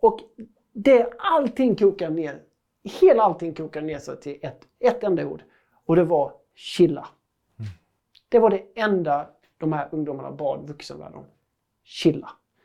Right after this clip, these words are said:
Speaker 1: De hade idé om att man skulle ha kuddrum i högstadiet där man bara kunde lägga sig och bara chilla. Meditera.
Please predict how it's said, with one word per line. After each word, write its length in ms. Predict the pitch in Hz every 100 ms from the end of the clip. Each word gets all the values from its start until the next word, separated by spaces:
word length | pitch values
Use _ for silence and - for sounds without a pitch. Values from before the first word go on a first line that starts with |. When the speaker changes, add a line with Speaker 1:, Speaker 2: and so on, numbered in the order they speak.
| _ _ _ _ -
Speaker 1:
De 140 | 220
hade 160 | 226 220
idé 240 | 208 214
om 80 | 190
att 120 | 180
man 120 | 185
skulle 180 | 160 190
ha 60 | -
kuddrum 600 | 214 208 160 156 151 156
i 220 | 160 165
högstadiet 480 | 170 170 - 143 135
där 80 |
man 120 | 147 147
bara 100 | 156
kunde 240 | 147 147
lägga 240 | 151 143
sig 120 | 135 139
och 40 |
bara 160 | 139 131
chilla. 400 | - 147 147 - _ _ _ _ _ _ _ _
Meditera. 760 | 185 180 165 151 156 123 -